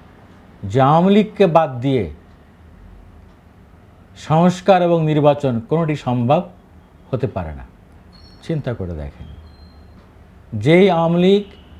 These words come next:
গত পনেরো বছরে নির্বাচন ব্যবস্থাকে তছনছ করে দিয়েছে,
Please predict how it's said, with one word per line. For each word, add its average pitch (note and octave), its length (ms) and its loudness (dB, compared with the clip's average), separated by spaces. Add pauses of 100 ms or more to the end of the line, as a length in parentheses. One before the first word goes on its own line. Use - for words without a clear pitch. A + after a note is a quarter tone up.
(800)
গত C#3 340 2
পনেরো F3+ 340 2
বছরে F3 540 0 (680)
নির্বাচন E3+ 640 2
ব্যবস্থাকে F3+ 640 0
তছনছ F3+ 540 -2
করে G3 180 2
দিয়েছে, B2+ 400 -4